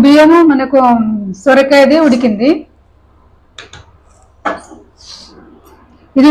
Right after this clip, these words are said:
మిల్క్ మేడ్ అండి. ఇది మిల్క్ మేడ్ అండి. ఇది షుగర్కు బదులుగా ఇది వేస్తున్నాను, బాగుంటది.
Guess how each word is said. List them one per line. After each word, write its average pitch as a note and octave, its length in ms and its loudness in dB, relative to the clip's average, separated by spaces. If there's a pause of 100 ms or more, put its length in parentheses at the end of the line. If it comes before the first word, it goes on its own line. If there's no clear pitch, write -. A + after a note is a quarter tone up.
మిల్క్ C#4+ 280 2
మేడ్ D#4+ 180 4
అండి. B3 200 2 (1600)
ఇది C#4 180 -4
మిల్క్ C#4 240 2
మేడ్ D#4+ 200 4
అండి. B3 220 4 (260)
ఇది C#4 160 2 (480)
షుగర్కు D4+ 460 2
బదులుగా D4 340 4
ఇది C4+ 160 2
వేస్తున్నాను, C4+ 560 2 (840)
బాగుంటది. C#4+ 560 4